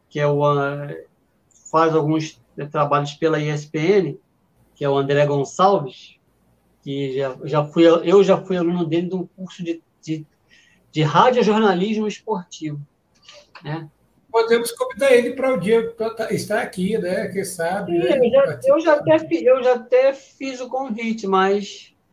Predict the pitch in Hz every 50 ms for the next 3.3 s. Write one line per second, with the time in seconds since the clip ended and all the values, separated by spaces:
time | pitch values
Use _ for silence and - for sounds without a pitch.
0 | _ _ _ _ _ _ _ _ _ _ _ _ _ - - 202 214 214 220 214
1 | 220 226 220 220 - _ _ - 175 196 262 277 277 294 277 254 - - 214 214
2 | 233 254 254 226 226 240 220 - 196 196 214 214 208 - - _ - 214 208 185
3 | - - 196 190 190 196